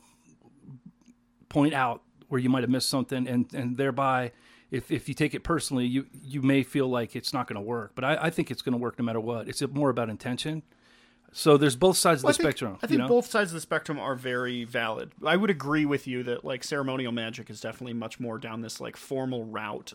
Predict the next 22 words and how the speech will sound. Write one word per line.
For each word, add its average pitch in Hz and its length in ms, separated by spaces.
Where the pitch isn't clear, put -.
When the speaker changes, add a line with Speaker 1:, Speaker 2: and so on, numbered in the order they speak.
Speaker 2:
of, 110 400
like, 120 180
memorizing 120 440
specific - 760
symbols 117 460
and 113 80
working 117 220
with 110 100
specific - 680
symbols, 123 420
whereas, 123 220
like, 131 100
chaos 147 320
magic 117 300
is - 120
much 117 200
more 107 240
down 127 180
the 110 80
route 104 260
of, - 140
like, 110 260